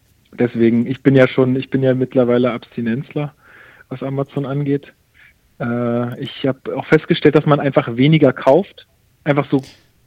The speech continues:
ist, man da kauft ja auch einfach Sachen bei Amazon, die man eigentlich nicht braucht,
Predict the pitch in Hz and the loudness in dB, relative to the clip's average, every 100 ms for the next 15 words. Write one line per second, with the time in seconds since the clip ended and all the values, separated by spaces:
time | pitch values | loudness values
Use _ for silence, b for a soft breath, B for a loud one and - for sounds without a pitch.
0 | _ 143 147 143 147 - 165 190 - 147 | _ -6 -4 -2 -2 0 2 2 2 0
1 | 156 143 135 - 151 165 143 135 - 147 | -2 -8 -6 -4 -4 -2 -2 -2 -6 -12
2 | 139 139 - 156 175 170 - - - - | -6 -6 -6 -4 -4 -6 -12 -12 -12 0
3 | 135 151 | 2 2